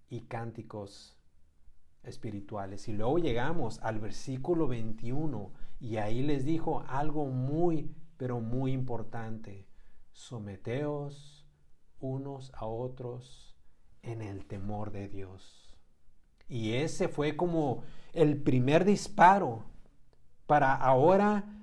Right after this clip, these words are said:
dirigirse directamente al grupo familiar, y como vimos, comenzando con las esposas y luego con los esposos, para terminar con los hijos,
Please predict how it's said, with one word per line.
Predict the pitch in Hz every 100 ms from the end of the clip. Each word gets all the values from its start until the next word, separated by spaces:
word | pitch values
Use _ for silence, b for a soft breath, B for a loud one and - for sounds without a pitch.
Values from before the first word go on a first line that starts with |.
| B
dirigirse | 127 143 127 - 165 190 170 208 202
directamente | 156 147 143 196 196 202 170 180 202 - 135 127 B B B
al | 135 131 117
grupo | 117 143 180 220
familiar, | 202 185 147 123 135 175 226 233 - - - - - - - - -
y | 127
como | 135 113
vimos, | 123 175 147 104 - -
comenzando | 117 101 92 87 - 131 180
con | 196 196
las | 185 165
esposas | - - 117 - 123 117 - - b b b b b
y | 110
luego | 98 104 156 190
con | 190
los | 185 180
esposos, | 151 - 127 123 - 120 120 - - b b b
para | 120 110 107
terminar | 110 107 104 107 139 160
con | 185
los | 170 127 147
hijos, | 170 165 117 110 -